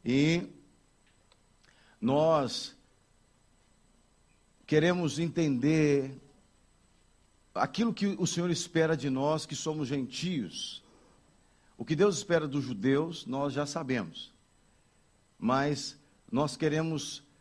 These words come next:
entender o que Deus espera dos gentios. E Paulo, apóstolo para os gentios,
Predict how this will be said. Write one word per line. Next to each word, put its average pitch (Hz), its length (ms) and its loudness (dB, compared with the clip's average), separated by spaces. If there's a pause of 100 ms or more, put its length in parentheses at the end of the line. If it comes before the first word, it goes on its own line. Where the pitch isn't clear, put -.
(260)
entender 151 480 2
o - 40 -4
que - 80 -10
Deus 143 260 -2
espera 147 340 0
dos 139 180 -2
gentios. 156 800 -4
E 120 80 -4
Paulo, 156 480 4
apóstolo 151 500 0
para 139 240 2
os 117 60 -6
gentios, 135 540 -4